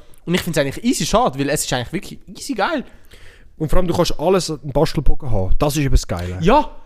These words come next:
Speaker 1: ja. Es hat wirklich von allem
Speaker 2: Und du,
Speaker 1: gehabt.
Speaker 2: das, was ich eben geil gefunden habe, du kannst es einfach abladen, illegal, im Internet. <laughs> Also wie viel Bastel-
Speaker 1: Wie? Wo?
Speaker 2: Ja, Bro, es gibt ganz viele Websites, wo du einfach random
Speaker 1: Und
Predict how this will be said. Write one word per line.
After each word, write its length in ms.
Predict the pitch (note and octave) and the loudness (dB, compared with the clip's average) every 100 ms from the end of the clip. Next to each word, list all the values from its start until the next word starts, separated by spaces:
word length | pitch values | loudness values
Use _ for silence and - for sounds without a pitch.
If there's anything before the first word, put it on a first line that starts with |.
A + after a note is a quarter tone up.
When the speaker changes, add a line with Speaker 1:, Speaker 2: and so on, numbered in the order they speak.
| - | -8
Speaker 1:
ja. 240 | E3 A3+ D4 - - | 0 2 0 -6 -8
Es 120 | E3 | -6
hat 120 | F#3 | -4
wirklich 240 | F3+ A#3 - | -4 -4 -4
von 120 | G3+ - | -4 -2
allem 300 | F3+ C#4 C4 | 0 2 2
Speaker 2:
Und 100 | F3+ | 2
du, 60 | G3+ | 0
Speaker 1:
gehabt. 160 | - - - | -4 -6 -8
Speaker 2:
das, 160 | - F3 | -4 0
was 100 | B2+ | 2
ich 80 | C3 | 2
eben 140 | C3+ | -2
geil 240 | - C3 E3 | -2 -4 -4
gefunden 300 | - D#3 A#2 | -4 -4 -4
habe, 140 | B2 | -10
du 100 | B2+ | -10
kannst 240 | - A2 - | -6 -6 -6
es 20 | |
einfach 180 | - - | -8 -12
abladen, 480 | - - - - - - | -12 -12 -14 -20 -20 -20
illegal, 480 | - - - - - - | -20 -18 -16 -18 -18 -20
im 100 | C3 | -14
Internet. 560 | A2 - F#2 G2 - - - | -12 -12 -14 -14 -18 -14 2
<laughs> 80 | - - - - - - - - - - - | 2 2 -4 -12 -20 -20 -20 -20 -20 -14 -4
Also 160 | C3 | -2
wie 100 | D3 | 0
viel 140 | D#3+ D#3+ | 0 0
Bastel- 400 | - B2+ D3 D3+ | 2 0 -2 -6
Speaker 1:
Wie? 60 | A#2 | -6
Wo? 200 | C3+ - | -8 -8
Speaker 2:
Ja, 180 | - B2+ | -6 -4
Bro, 220 | A2+ B2 | -2 -2
es 80 | A#2 | -2
gibt 160 | - - | -4 -4
ganz 220 | A#2+ F#3 | -4 -2
viele 160 | - A#2+ | -2 -2
Websites, 260 | - C#3+ | -2 -2
wo 60 | A2+ | -2
du 80 | A#2+ | -2
einfach 180 | C3 B2 | 0 0
random 360 | A2+ D3+ | 0 2
Speaker 1:
Und 40 | G3+ | 0